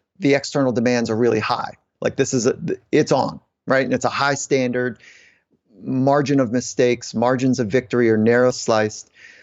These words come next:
that if you get into that kind of space, which is accurate maybe, but you don't know how to appraise your internal skills, that's where we have confidence problems. So that's a massive accelerant to anxiety or worry or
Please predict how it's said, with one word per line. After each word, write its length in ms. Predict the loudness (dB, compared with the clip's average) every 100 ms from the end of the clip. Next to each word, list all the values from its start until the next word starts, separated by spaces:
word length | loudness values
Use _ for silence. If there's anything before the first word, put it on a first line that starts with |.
| _ _ _ _ 0
that 100 | 0
if 120 | 2
you 60 | 2
get 200 | 2 0
into 220 | -2 0
that 220 | 0 -2
kind 140 | -4
of 60 | -4
space, 300 | -2 -2 -2
which 140 | -4
is 100 | -2
accurate 320 | -2 -2 -4 -4
maybe, 340 | -6 -6 -8 _ _ _ _ _ _ -4
but 220 | -2 2
you 240 | 2 2 2
don't 300 | 2 2 0
know 140 | -2
how 240 | 0 -2
to 260 | -2 -4 -4
appraise 520 | -4 -4 2 2 2 0
your 120 | 0
internal 460 | 0 0 -2 -2
skills, 540 | -4 2 2 2 -4 -14 _ _ _ _ _ -6
that's 240 | -4 -2
where 80 | -2
we 100 | 0
have 180 | -2 -2
confidence 380 | -4 -2 -4 -6
problems. 400 | -8 -10 -12 -16 _ _ _ _ _ _ _ -6
So 140 | 0
that's 220 | 0 2
a 40 | 2
massive 480 | 2 2 -2 -4
accelerant 560 | -4 -2 -2 0 -2 -4
to 340 | -6 -4 -2 -4
anxiety 520 | -4 -2 -2 -2 -6
or 160 | -6 -6
worry 480 | 0 2 2 0 -4
or 400 | -2 0 -2